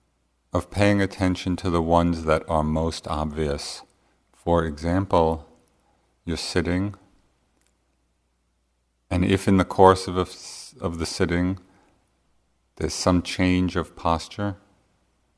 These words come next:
that you want to make, see if you can be aware of that sequence which I mentioned, the discomfort,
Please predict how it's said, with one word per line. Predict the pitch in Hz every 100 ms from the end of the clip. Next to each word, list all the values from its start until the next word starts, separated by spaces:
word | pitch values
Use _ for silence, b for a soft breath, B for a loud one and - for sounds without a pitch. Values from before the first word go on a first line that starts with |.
| _
that | - 87
you | 87
want | 87 87
to | 92
make, | 92 98 - - _ _ _ _ _ _ _ _ _ _ _ _ _ _
see | - 110 127
if | 123
you | 120
can | 120 101 98
be | 95
aware | 92 90 87 82 85 90 92 - _ _ _ _ _ _ _ _ _ _ _ _ _ _ _ _ -
of | 92 90
that | 90 -
sequence | - - 120 - 95 85 80 -
which | -
I | 87
mentioned, | 85 87 85 76 69 71 _ _ _ - _ _ _ _ _ _ _ _ _ _ -
the | 76
discomfort, | - - - 90 87 - 92 90